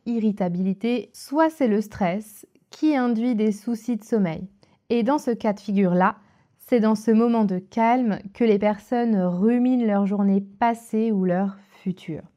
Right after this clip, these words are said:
En effet, en deux mille trois, Psychosomatique Médecine a montré que les personnes souffrant d'insomnie ont plus de mal à gérer leur niveau de stress, qu'il soit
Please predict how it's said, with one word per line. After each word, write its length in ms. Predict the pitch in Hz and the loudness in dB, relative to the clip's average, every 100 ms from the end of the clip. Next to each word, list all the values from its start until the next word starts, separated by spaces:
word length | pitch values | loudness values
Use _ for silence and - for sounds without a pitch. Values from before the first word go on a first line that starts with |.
| _ | _
En 200 | - 220 | 0 2
effet, 320 | 247 247 311 | 2 0 0
en 160 | 277 214 | 2 0
deux 260 | 190 208 | 0 0
mille 180 | 226 220 | 0 0
trois, 300 | 220 277 302 - _ - _ | 0 2 2 -2 _ -20 _
Psychosomatique 920 | _ - 330 277 269 247 214 214 226 208 | _ -4 -2 0 -2 -2 -2 -2 -4 0
Médecine 600 | 202 196 226 - 294 254 | 0 -2 -6 -4 0 2
a 80 | |
montré 380 | 214 240 247 294 | 2 0 0 -2
que 100 | 277 | 0
les 140 | 214 220 | -2 0
personnes 420 | 240 233 254 240 | -2 -2 -4 -4
souffrant 540 | - 214 - 196 185 | -4 -8 -4 -2 0
d'insomnie 800 | 180 180 214 214 226 214 220 320 _ _ - - _ | 0 2 0 2 2 4 2 -2 _ _ -20 -20 _
ont 200 | - 240 | -4 -4
plus 200 | 226 302 | 0 0
de 120 | 240 240 | 2 0
mal 320 | 247 262 - | 2 2 0
à 200 | - 202 | -2 0
gérer 320 | 202 214 226 | 2 0 2
leur 180 | 226 190 | 2 4
niveau 260 | 202 190 185 | 2 2 -2
de 60 | |
stress, 460 | - - 151 147 - _ _ _ | -6 -10 -10 -10 -20 _ _ _
qu'il 180 | - 226 | -2 -2
soit 280 | 196 202 | 2 0